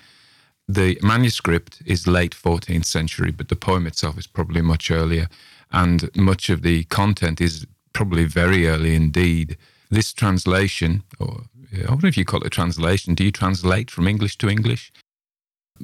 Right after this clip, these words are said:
Certainly a modernization from Middle English to modern English was published in eighteen ninety-eight, so it itself isn't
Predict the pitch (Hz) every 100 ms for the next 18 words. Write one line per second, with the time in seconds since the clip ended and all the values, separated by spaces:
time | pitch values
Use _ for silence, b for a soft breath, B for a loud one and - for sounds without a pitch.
0 | - - 104 101 92 98 101 98 87 82
1 | 82 80 87 - 85 90 87 85 82 82
2 | - - 85 82 80 80 - 90 95 87
3 | 82 80 87 - - b b b b b
4 | 98 - 110 95 98 95 - 98 95 98
5 | - 101 95 92 82 90 95 101 - 95
6 | 90 87 - 90 92 85 82 80